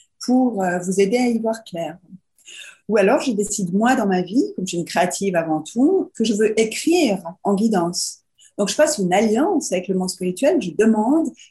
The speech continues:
à attirer un guide qui va m'aider à écrire. Et du coup, je, je développe vraiment une relation avec certaines entités, euh, spirituelles qui, au, au fil du temps, bah, la relation et le, le savoir-faire commun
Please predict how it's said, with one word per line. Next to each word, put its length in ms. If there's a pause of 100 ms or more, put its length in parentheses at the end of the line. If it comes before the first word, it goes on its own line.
à 220
attirer 380
un 140
guide 260
qui 100
va 120
m'aider 220
à 80
écrire. 400 (960)
Et 80
du 120
coup, 120
je, 100 (180)
je 140
développe 400
vraiment 220
une 140
relation 680
avec 220
certaines 420
entités, 640
euh, 80
spirituelles 800 (500)
qui, 480
au, 280
au 40
fil 240
du 140
temps, 260
bah, 160
la 120
relation 580
et 120
le, 200
le 140
savoir-faire 720
commun 460